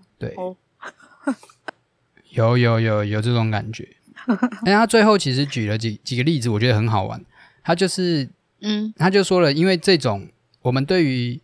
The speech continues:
Speaker 1: 一些身份嘛，就是对于他们有一些认知是有偏差的。
Speaker 2: 嗯。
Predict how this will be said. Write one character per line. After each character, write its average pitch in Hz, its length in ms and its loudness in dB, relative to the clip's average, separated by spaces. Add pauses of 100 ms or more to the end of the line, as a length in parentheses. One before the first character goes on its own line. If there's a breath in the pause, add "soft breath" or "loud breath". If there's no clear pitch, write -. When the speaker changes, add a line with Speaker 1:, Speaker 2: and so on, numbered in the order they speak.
(120)
Speaker 1:
一 160 80 -4
些 160 220 2
身 147 320 2
份 135 200 2
嘛， 98 140 -14 (340)
就 147 140 -2
是 143 420 -2 (420)
对 175 200 4
于 - 20 4
他 143 120 4
们 151 100 0
有 110 100 -2
一 120 80 -4
些 131 220 -2
认 135 260 -2
知 120 220 -4
是 123 320 -4 (360 soft breath)
有 104 140 -2
偏 123 300 -2
差 107 280 -2
的。 104 120 -8
Speaker 2:
嗯。 - 80 -20